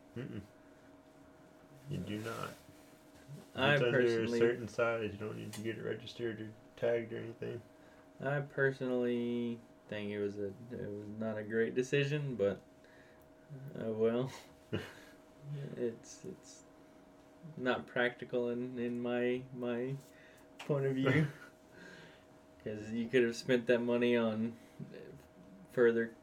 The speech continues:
Speaker 2: customizing
Speaker 1: Yeah.
Speaker 2: the, the, the Miata.
Speaker 1: Yeah, and not,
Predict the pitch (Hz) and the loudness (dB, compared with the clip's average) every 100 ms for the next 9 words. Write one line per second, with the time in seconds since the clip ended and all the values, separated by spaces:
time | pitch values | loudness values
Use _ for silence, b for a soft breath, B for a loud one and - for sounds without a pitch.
0 | - 123 - 117 113 110 98 113 110 107 | -8 -8 -4 0 2 4 4 4 0 0
1 | 104 98 95 101 - 110 113 110 113 120 | 0 -2 -4 -6 -6 -4 0 2 2 4
2 | 139 139 - - - - 120 104 107 123 | 2 0 -8 -20 -20 -10 0 2 4 4
3 | - | 2